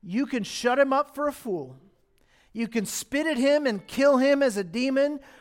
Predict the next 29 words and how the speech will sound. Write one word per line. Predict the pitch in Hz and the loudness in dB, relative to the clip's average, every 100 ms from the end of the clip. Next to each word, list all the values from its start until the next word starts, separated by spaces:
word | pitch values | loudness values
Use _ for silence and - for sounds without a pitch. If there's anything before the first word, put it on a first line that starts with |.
| - | -8
or | 226 | -6
you | 233 - | -6 -4
can | 220 | -6
fall | 165 - 226 254 285 | -6 -4 -2 2 2
at | 254 | 2
his | 208 170 | 0 -8
feet | - 254 269 285 | -10 -6 -6 -6
and | 190 190 | -12 -12
call | - 220 254 226 | -6 -2 -2 -2
him | 202 185 180 | -4 -6 -6
Lord | 208 233 240 247 208 | -2 0 0 -2 -8
and | 202 170 | -8 -6
God. | 165 151 139 143 _ - - | -6 -8 -12 -20 _ -20 -12
But | 208 202 | -6 -2
let | 220 262 | 0 2
us | 285 - | 2 -2
not | 240 254 277 - | -2 -2 -2 -4
come | 240 233 | -4 -2
with | 208 196 | -2 -4
any | 208 190 | -4 -6
patronizing | - 247 262 277 262 247 226 220 202 | -6 -4 -4 -4 -4 -2 -4 -4 -4
nonsense | 202 214 233 226 - 160 156 - - - - | -2 -2 -2 -4 -10 -12 -14 -18 -20 -20 -6
about | 196 208 | -2 0
his | 185 240 | 0 -4
being | 185 233 220 | -2 -2 -2
a | 190 | -4
great | 160 202 220 220 - _ | -2 -2 -2 -4 -20 _
human | - 226 214 208 185 _ - | -8 -4 -4 -4 -8 _ -12
teacher. | 220 202 - 160 131 | -8 -8 -10 -14 -14